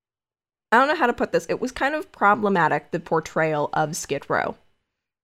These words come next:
It is not just greasy low lives and people who, oh, like,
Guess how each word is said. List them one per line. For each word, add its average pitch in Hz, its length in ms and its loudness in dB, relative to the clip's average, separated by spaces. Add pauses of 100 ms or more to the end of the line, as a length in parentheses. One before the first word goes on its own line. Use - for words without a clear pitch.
(440)
It 269 120 6
is 302 160 0
not 262 300 4
just 190 560 4 (1040)
greasy 202 840 2 (120)
low 160 360 2
lives 139 880 -2 (540)
and 156 720 2 (540)
people 185 580 6
who, 180 240 2 (140)
oh, 175 320 6
like, 151 260 -2